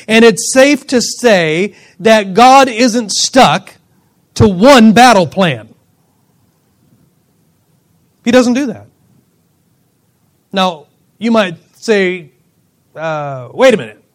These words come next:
I thought God doesn't change." You might say, "I, I, I thought, I thought God doesn't change." Well, you're correct. God doesn't change. Malachi three six, uh, God says, "I am the Lord,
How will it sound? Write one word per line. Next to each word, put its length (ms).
I 100
thought 200
God 200
doesn't 240
change." 520
You 80
might 160
say, 140
"I, 120
I, 40
I 20
thought, 300
I 100
thought 180
God 200
doesn't 240
change." 240
Well, 100
you're 120
correct. 480
God 200
doesn't 280
change. 540
Malachi 480
three 240
six, 460
uh, 200
God 360
says, 220
"I 160
am 160
the 100
Lord, 460